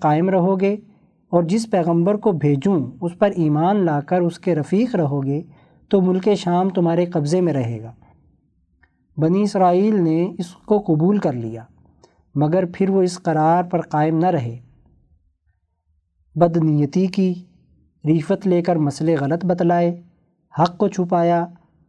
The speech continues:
اپنی ریاست جمائی، پیغمبر علیہ الصلوۃ والسلام کی اطاعت نہ کی، بلکہ بعض پیغمبروں کو قتل کیا۔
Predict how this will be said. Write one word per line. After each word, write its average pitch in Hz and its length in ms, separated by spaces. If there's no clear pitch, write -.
اپنی 180 360
ریاست 165 420
جمائی، 175 480
پیغمبر 170 520
علیہ 180 120
الصلوۃ 156 380
والسلام 156 520
کی 160 240
اطاعت 143 340
نہ 135 300
کی، 170 200
بلکہ 160 400
بعض 165 380
پیغمبروں 147 520
کو 202 140
قتل 208 320
کیا۔ 117 300